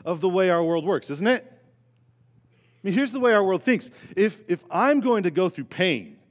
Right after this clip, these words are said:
if I'm gonna go through suffering or difficulty, I better get something good out of it,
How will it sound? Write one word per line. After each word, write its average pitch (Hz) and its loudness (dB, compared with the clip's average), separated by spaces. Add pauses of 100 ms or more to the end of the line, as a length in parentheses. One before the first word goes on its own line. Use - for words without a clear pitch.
(420)
if 165 -8
I'm 247 0
gonna 240 0
go 190 2
through 170 -8
suffering 156 -4
or 127 -6
difficulty, 156 -4 (220)
I 262 2
better 277 0
get 180 -2
something 135 -6
good 170 4
out 101 -4
of - -20
it, - -20